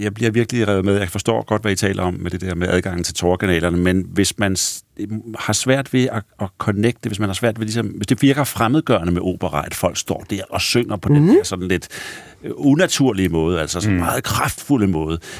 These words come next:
Speaker 1: Hvad er så nøglen til at komme ind og forstå storheden ved det, Lotte Heiss?
Speaker 2: Altså, jeg tror, at noget af det, der er rigtig interessant, det er, jeg har jo rigtig mange af sådan nogle, som jeg kalder for operajomfruer med ind i Det Kongelige Teater på Operaen eller i Malmø. Og hvis man har fortalt dem lidt om, hvad det handler om, så ender de jo alle sammen med at komme ud og sige, "Jeg vil gerne igen."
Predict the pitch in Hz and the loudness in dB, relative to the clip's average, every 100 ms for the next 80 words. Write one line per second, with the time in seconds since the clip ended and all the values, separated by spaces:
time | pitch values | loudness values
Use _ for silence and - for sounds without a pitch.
0 | - - 156 160 175 175 135 113 135 156 | -8 -2 0 0 2 4 4 2 2 -2
1 | - 110 90 - _ _ - 98 110 95 | 2 2 2 -6 _ _ -6 -2 0 0
2 | 104 - 95 98 90 90 - - - - | -2 -4 -2 0 0 -2 -12 -20 -16 -8
3 | - 123 127 131 92 78 80 82 67 - | 0 2 2 0 0 -2 -4 -8 -12 -14
4 | - - - 147 165 160 165 202 190 170 | -16 -12 -2 2 4 4 4 6 6 6
5 | 190 196 196 185 160 180 202 170 175 180 | 6 6 4 4 4 2 2 2 2 2
6 | - 175 160 170 175 160 170 190 156 170 | 4 4 6 4 4 2 2 4 4 4
7 | 165 156 156 156 147 143 147 - 156 - | 2 2 2 2 2 2 0 2 2 2
8 | 160 156 139 127 - 143 120 120 139 127 | 2 4 4 2 2 4 4 6 4 4
9 | 123 131 - 123 135 147 131 - 120 - | 2 2 2 2 4 2 2 2 0 2
10 | 92 - - 104 104 80 71 65 60 69 | 2 2 2 2 2 2 2 0 0 2
11 | 101 78 - - - - - - 139 160 | 2 0 -2 -10 -10 -12 -4 2 2 4
12 | 160 151 - - 208 - 190 175 151 123 | 2 2 0 0 0 2 4 4 2 2
13 | 120 160 71 - 170 143 165 165 135 151 | 2 2 2 2 2 4 4 4 4 2
14 | 180 156 - 143 156 165 143 156 175 165 | 2 2 2 4 4 4 4 4 2 2
15 | 156 175 135 165 | 2 4 2 0